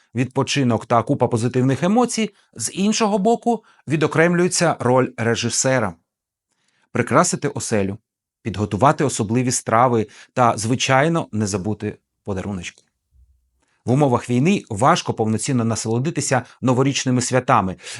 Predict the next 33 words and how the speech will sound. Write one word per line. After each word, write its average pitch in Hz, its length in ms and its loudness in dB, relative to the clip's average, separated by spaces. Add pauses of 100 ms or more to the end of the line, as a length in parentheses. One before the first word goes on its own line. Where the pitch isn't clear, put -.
Не 147 240 2
кожному 147 500 2
захиснику 127 580 -4
вдасться 123 520 0
піти 117 300 -4
у 117 100 2
відпустку, 117 500 -4
щоб 107 220 -2
бути 127 260 0
разом 120 360 2
із 107 120 -4
родиною. 110 500 0 (380)
Але 131 200 4
я 113 80 4
пропоную 117 400 0
вам 160 220 2 (180)
все - 140 -4
ж - 100 -4
таки - 380 -4
не 147 260 2
відмовлятися 123 720 2
від 104 280 -2
святкування. 107 720 -2 (600)
Ви 151 100 0
також 190 360 0
можете 165 320 -2
порадувати 151 480 2
своїх 131 380 0
близьких, 127 520 -2
які 131 420 0
зараз 135 420 2
на 120 80 0
фронті, 117 440 0